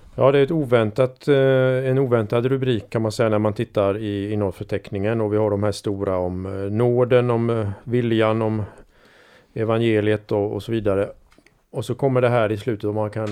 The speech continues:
först fråga sig varför. Och anledningen är helt enkelt att Melanchthon, som vi varit inne på tidigare, han följer ordningen i Romarbrevet. Och vi har i kapitel fjorton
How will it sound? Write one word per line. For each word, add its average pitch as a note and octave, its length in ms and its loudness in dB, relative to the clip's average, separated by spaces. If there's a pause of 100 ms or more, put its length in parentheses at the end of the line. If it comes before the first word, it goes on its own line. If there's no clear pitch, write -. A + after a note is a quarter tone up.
(140)
först - 220 -4
fråga G#2+ 240 -4
sig G#2+ 140 -6
varför. G#2 480 -2 (340)
Och - 440 -6 (760)
anledningen C3 600 2
är A#2+ 560 0
helt B2+ 400 -2
enkelt G#2+ 420 -2
att - 440 -6
Melanchthon, A2 640 -2
som G#2+ 160 -4
vi G#2+ 60 0
varit G#2 140 0
inne G#2+ 160 -2
på G2+ 80 -4
tidigare, G2+ 260 -2
han G#2+ 100 -2
följer A2 340 0
ordningen G#2 420 -2
i G#2 80 0
Romarbrevet. F#2+ 680 -4
Och G#2 340 -10
vi A#2 160 -2
har B2+ 200 2
i G#2+ 40 -4
kapitel A2 440 -6
fjorton B2+ 680 -4